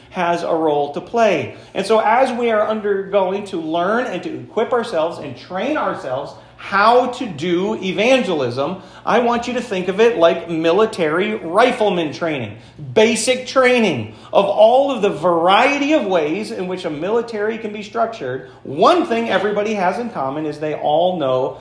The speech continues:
how to shoot the gun, how to, uh, be aware of the dangers. That's something that the entire church needs to do as well. Maybe another metaphor that might work for you is the concept of first aid.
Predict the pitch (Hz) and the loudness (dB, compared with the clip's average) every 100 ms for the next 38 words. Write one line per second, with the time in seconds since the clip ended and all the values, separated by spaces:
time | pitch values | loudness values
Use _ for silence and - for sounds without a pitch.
0 | - - 147 147 160 165 - 170 175 175 | -18 -8 0 4 4 2 -2 -4 -4 -6
1 | - - _ - - - 180 180 156 151 | -14 -20 _ -18 -4 -2 -2 -8 -2 0
2 | 147 143 147 139 - 131 127 - - 120 | 0 -4 -4 -4 -2 -4 -4 -10 -4 0
3 | 120 135 123 127 175 196 190 185 160 147 | 0 2 2 4 4 6 4 2 2 0
4 | 147 139 135 131 - - - - - - | 0 -2 -2 -2 -8 -16 -20 -20 -10 -8
5 | - 269 220 196 180 170 156 175 180 160 | -2 0 2 0 0 -4 -2 0 0 0
6 | - 147 - 143 127 120 - 131 127 123 | 0 -4 -4 -6 -6 -8 -10 -6 -4 -2
7 | 117 110 - - 208 302 202 196 202 202 | -4 -6 -6 -4 0 2 4 4 4 2
8 | 202 208 202 190 185 180 180 202 - 214 | 0 0 2 2 2 0 0 -2 -2 0
9 | 196 151 - - - - 180 180 190 - | 0 -2 -6 -18 -6 -4 -2 -4 -4 -4
10 | 143 - 180 175 - - 147 147 110 107 | -8 -2 -2 -2 -6 -8 -2 -2 -2 -8